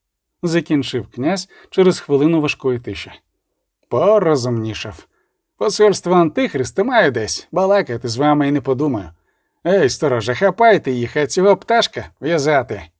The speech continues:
Рейневан шарпнувся і аж присів. З такою силою Кших із Костельця, який стояв за ним, придушив його, могутніми пальцями цапнувши за барки.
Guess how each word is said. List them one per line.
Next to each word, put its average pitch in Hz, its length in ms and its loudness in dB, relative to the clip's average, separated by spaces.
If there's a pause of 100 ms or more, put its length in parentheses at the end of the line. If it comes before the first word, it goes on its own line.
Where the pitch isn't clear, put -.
(960)
Рейневан 151 500 0
шарпнувся 107 680 -6 (240)
і 139 220 -2
аж 170 200 -2
присів. 165 540 -2 (460)
З - 100 -10
такою 156 420 2
силою 160 360 2
Кших 185 340 0
із 151 140 -2
Костельця, 156 640 -2 (260)
який 160 320 -2
стояв 156 420 -2
за 131 140 -2
ним, 185 220 -2
придушив 180 580 0
його, 170 380 -2
могутніми 165 640 -2
пальцями 156 580 -4
цапнувши 147 520 -6
за 156 120 -2
барки. 143 340 -6